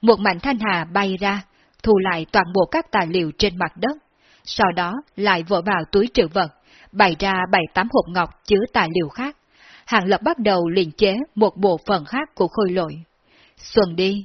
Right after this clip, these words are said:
thu đến, thời gian từ ngày trôi qua. Một năm thời gian đối với người tu tiên mà nói, cơ hồ chỉ trong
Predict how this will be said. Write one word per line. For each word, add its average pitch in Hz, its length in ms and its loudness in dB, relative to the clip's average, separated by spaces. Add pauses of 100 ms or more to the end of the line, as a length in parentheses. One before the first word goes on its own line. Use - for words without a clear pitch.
(120)
thu 208 180 4
đến, 185 340 -4 (340)
thời 214 240 4
gian 247 160 0
từ 208 160 0
ngày 165 380 -4
trôi 202 200 2
qua. 190 240 -2 (640)
Một 202 260 2
năm 185 240 -2
thời 185 260 0
gian 185 180 -2 (180)
đối 208 160 4
với 196 200 0
người 196 360 0
tu 190 160 4
tiên 185 280 -2
mà 180 140 0
nói, 175 220 -4 (480)
cơ 254 160 6 (120)
hồ 175 200 2 (100)
chỉ 208 140 2 (140)
trong 190 180 -2